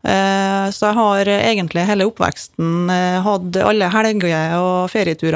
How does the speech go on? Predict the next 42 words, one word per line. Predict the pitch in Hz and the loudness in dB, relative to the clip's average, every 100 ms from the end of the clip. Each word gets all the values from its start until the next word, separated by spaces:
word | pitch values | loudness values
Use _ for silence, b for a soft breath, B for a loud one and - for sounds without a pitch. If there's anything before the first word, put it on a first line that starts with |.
| 156 | 0
og | 165 | 0
sånn, | 254 262 | 0 0
har | 233 | 0
dreid | 240 175 | 0 -2
seg | 160 160 | -2 -2
om | 180 190 190 | 0 0 0
å | 190 185 185 185 | 0 0 -2 -2
være | 208 208 | -2 0
med | 170 165 | 0 -2
pappa | 208 175 160 | -2 0 0
i | 170 | 0
helgen | 196 214 185 156 175 | 0 0 0 0 0
og | 185 | 0
lete | 196 180 185 | 0 -2 -2
etter | 185 190 185 185 185 185 | -4 -2 0 0 -2 -4
fotballbaner | 226 - 165 160 160 160 165 | -6 -4 -2 -2 -2 -2 -2
og | 185 185 202 | -2 0 -2
vente | 180 - | -2 -4
på | 190 | -6
at | 185 | -2
han, | 185 180 180 185 | -4 -2 -4 -2
eh, | 190 185 185 185 | -2 -2 -2 -2
dømte | 190 185 180 190 | -2 -2 -2 -4
en | 190 | -2
kamp | 185 165 _ - | -2 -4 _ -4
på | 190 185 | -2 0
Indre | 208 190 | 0 0
Nordmøre, | 170 202 190 165 160 165 180 | 0 0 0 0 0 0 0
eller | 185 190 190 - b b b b b b b b b - | 0 0 -2 -6 b b b b b b b b b 0
helt | 277 220 | 0 2
opp | 240 - | -2 -2
til | 233 | 0
at | 214 208 208 208 202 202 208 208 214 214 | 2 2 2 0 0 0 -2 0 0 0
han | 233 226 | 0 -2
sto | - 277 | -2 -4
på | 269 | -2
linja | 269 269 208 151 156 | 0 2 2 2 2
i | 170 180 175 180 - B B | 2 2 0 0 -4 B B
Tippeligaen | 269 254 180 156 160 160 185 | -4 0 2 2 2 0 0
den | 165 | 0
gangen | 175 190 196 | 0 0 0
da, | 196 | 2